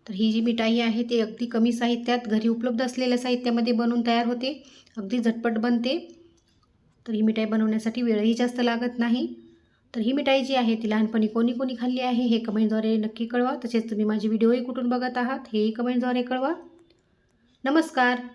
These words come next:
श्री स्वामी समर्थ. श्रीशा रेसिपीजमध्ये तुम्हा सर्वांचं खूप खूप मनापासून स्वागत. तर चला पाहूयात रेसिपी. तर ही रेसिपी बनवण्यासाठी येथे मी गॅसवरती कढाई ठेवली आहे आणि यामध्ये दीड वाटी मैदा घेतलेला आहे.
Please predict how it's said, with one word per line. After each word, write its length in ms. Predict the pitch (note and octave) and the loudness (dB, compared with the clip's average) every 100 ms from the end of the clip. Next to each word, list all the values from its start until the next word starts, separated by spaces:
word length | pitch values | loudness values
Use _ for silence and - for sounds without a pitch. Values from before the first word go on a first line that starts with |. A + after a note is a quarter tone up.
| - | -8
श्री 160 | C4+ D#4+ | -2 0
स्वामी 320 | D#4 C4 B3+ | 2 2 2
समर्थ. 360 | B3 A#3 A#3+ A#3 - - | 0 2 0 -4 -14 -10
श्रीशा 260 | - B3 D4+ | -2 0 2
रेसिपीजमध्ये 640 | D#4+ D#4+ - C4+ C4+ C4+ C#4 | 2 0 -4 -4 -2 -2 -2
तुम्हा 160 | B3 A3 | 0 0
सर्वांचं 480 | A3 G#3 G#3 C4 D#4 | 0 -2 -2 -2 -4
खूप 260 | - A#3+ A#3+ | -2 -2 -2
खूप 180 | C#4 C4+ | -4 -2
मनापासून 440 | C4 B3 B3+ C4 | -2 -2 -2 -4
स्वागत. 440 | A#3+ C4 B3+ F4 - - - _ _ | -4 -2 0 -2 -4 -14 -20 _ _
तर 60 | A3+ | -12
चला 260 | - A#3 B3 | -2 2 2
पाहूयात 440 | C4 C4 C4+ C4+ | 0 0 -2 0
रेसिपी. 400 | C4+ C4 C4 D#4 F#4 - - - _ _ - | -2 -2 -2 0 -2 -4 -16 -20 _ _ -6
तर 60 | |
ही 120 | G#3+ D4 | -2 2
रेसिपी 320 | D#4 D#4+ D4 | 2 0 -2
बनवण्यासाठी 500 | D4 C#4+ C#4 C4+ C4+ | 0 0 -2 -4 -4
येथे 160 | C4 | 0
मी 120 | A#3 G#3+ | 2 2
गॅसवरती 500 | G#3+ G#3+ G#3+ G3+ A#3+ | 2 0 -4 -4 -4
कढाई 260 | A3 G#3+ | 0 0
ठेवली 320 | A3 B3 A#3+ | 0 2 4
आहे 220 | A#3+ A#3 B3+ | 2 2 0
आणि 180 | B3 A3 | 2 2
यामध्ये 380 | G#3+ G#3+ A#3 E4 - - _ | 2 0 -2 -4 -8 -20 _
दीड 200 | A3 B3+ | 0 2
वाटी 280 | C4 B3 C4 | 2 2 2
मैदा 280 | A#3+ G#3+ A3 | 0 2 2
घेतलेला 400 | A#3 A#3 B3 A#3+ | 2 2 2 2
आहे. 240 | A#3+ C#4+ | 0 -2